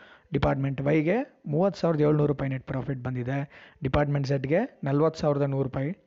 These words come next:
ಪ್ರಾಫಿಟ್ ಬಂದಿದೆ. ಟೋಟಲ್ ಆಗಿ ಎಂಟೈರ್ ಡಿಪಾರ್ಟ್ಮೆಂಟಲ್ ಸ್ಟೋರ್,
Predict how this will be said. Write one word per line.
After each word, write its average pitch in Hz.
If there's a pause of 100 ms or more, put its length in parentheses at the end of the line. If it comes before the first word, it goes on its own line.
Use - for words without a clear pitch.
(440)
ಪ್ರಾಫಿಟ್ 131
ಬಂದಿದೆ. 127 (100)
ಟೋಟಲ್ 208
ಆಗಿ 190 (460)
ಎಂಟೈರ್ 165
ಡಿಪಾರ್ಟ್ಮೆಂಟಲ್ 160
ಸ್ಟೋರ್, 131